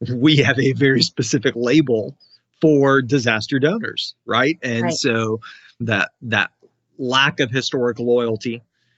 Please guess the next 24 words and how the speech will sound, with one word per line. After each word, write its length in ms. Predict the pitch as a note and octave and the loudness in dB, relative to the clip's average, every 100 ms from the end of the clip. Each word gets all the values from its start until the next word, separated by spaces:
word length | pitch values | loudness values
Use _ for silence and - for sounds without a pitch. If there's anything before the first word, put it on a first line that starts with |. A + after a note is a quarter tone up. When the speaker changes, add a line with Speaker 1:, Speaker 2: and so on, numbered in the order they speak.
| _ - | _ -8
Speaker 1:
um, 760 | A2+ G#2 G#2 G2+ G2 G2+ A2 - | -6 -6 -6 -8 -6 -8 -10 -8
year 300 | C3 B2 A2 | -2 0 0
over 180 | G2+ A2+ | -2 -6
year 580 | A#2 F#3 F3 D#3+ D3+ | 2 4 6 6 4
or 540 | D3 A#2+ A2+ A2+ G#2+ G#2 | 2 0 -2 0 0 -2
in 200 | A#2 A2+ | -4 -2
other 220 | C3 B2+ | -2 -2
cycles, 640 | G#2+ A#2 A#2 A#2+ G#2+ G2+ | -2 -4 -2 -2 -2 -4
that 160 | A2+ G#2+ | -4 -4
it's 200 | G#2+ - | -4 -4
someone 460 | B2+ A2+ G#2+ G#2+ | -4 -2 -2 -4
that, 180 | G2+ G#2+ - - - - _ - | -4 -4 -8 -20 -20 -20 _ -12
you 100 | B2+ | -12
know, 220 | - A2 - | -12 -14 -4
chips 400 | - D#3 A#2 - | 0 0 0 -2
in 180 | C3+ | 0
in 140 | B2 G#2 | -2 -2
the 80 | G#2+ | -2
moment, 600 | B2 B2 A#2 A2+ F2+ - | 0 0 0 -4 -6 -12
but 220 | - E2+ - | -8 -8 -4
maybe 440 | A2+ A2+ G#2+ A2 | -2 -2 0 0
isn't 280 | G#2 A#2 F#2 _ _ _ A#2+ G#2+ A2 - | -2 -4 -8 _ _ _ -10 -8 -10 -8
well 280 | A#2+ A#2 G#2 | -4 -2 -2
connected. 600 | - A2+ A2 A2 A2 | -4 -2 0 0 -2